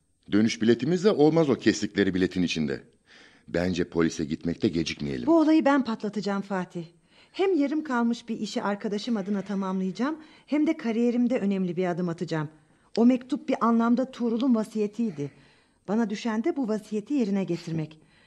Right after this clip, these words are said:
Speaker 2: Merak etme, nerede duracağımı bilirim.
Speaker 1: Bilmez miyim? Hep sınırda durursun.
Speaker 2: Bir de iyi tarafından düşün. Ayla teyzeyle işbirliği yapmış olduk.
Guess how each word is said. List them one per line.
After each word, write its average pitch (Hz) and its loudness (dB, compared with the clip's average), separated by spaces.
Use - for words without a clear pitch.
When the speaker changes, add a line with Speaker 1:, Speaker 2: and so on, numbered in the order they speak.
Speaker 2:
Merak 247 2
etme, 196 -2
nerede 247 2
duracağımı 220 -2
bilirim. 147 -6
Speaker 1:
Bilmez 76 -6
miyim? 92 -2
Hep 220 2
sınırda 165 6
durursun. 101 0
Speaker 2:
Bir 381 6
de 427 6
iyi 427 4
tarafından 294 2
düşün. 302 -8
Ayla 294 6
teyzeyle 240 0
işbirliği 190 0
yapmış 165 0
olduk. 156 -2